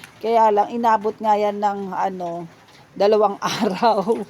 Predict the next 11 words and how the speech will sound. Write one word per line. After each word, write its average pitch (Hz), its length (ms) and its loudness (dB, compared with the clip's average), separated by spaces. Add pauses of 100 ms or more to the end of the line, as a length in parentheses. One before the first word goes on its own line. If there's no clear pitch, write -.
(340)
Dahil 233 400 2
kinabukasan 226 800 2
niya 196 220 -2
nga 196 80 -4
niyan, 196 280 -4
iba 226 240 0
rin 226 220 0
ang 214 180 -4
niluto 208 480 0
ko 208 160 -4
dahil 208 640 2